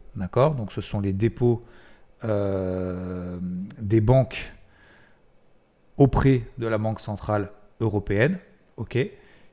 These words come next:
qui lève, relève son taux de dépôt au plus haut depuis la création de l'euro, donc en mille neuf cent quatre-vingt-dix-neuf, hein, ça ne nous rajeunit pas,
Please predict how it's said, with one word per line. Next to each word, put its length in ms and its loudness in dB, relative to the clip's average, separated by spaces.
qui 180 0
lève, 400 6
relève 640 4
son 220 -6
taux 160 -2
de 60 -2
dépôt 440 -2
au 100 6
plus 460 6
haut 220 10
depuis 540 4
la 140 0
création 560 2
de 80 4
l'euro, 440 2
donc 180 -6
en 60 0
mille 140 -2
neuf 120 -2
cent 120 0
quatre-vingt-dix-neuf, 800 -2
hein, 140 -6
ça 100 -6
ne 60 0
nous 60 0
rajeunit 340 0
pas, 240 0